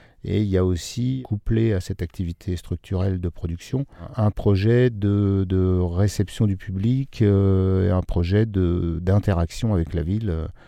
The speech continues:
que ce soit les habitants de Chelles, les habitants de l'Île-de-France, les entreprises. Voilà, donc il y a vraiment, c'est un projet ouvert, euh,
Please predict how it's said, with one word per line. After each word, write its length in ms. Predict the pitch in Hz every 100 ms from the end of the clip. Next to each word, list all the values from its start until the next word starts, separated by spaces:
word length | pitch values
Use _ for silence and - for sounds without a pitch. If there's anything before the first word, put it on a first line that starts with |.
| -
que 40 | -
ce 60 |
soit 140 | 95 87
les 140 | 82
habitants 300 | 82 82 85
de 80 | 80
Chelles, 300 | - 107 104
les 160 | 87
habitants 340 | 82 82 - 87
de 60 |
l'Île-de-France, 640 | 82 80 82 - - 110 -
les 160 | 82
entreprises. 800 | 78 - - - 101 104 107 92 - - - - - -
Voilà, 160 | 85
donc 200 | 85 85
il 40 | -
y 40 |
a 40 | 87
vraiment, 340 | 90 95 117
c'est 140 | 117
un 80 | 92
projet 260 | - 92 110
ouvert, 540 | 110 101 107 113 120
euh, 640 | 95 85 82 80 82 82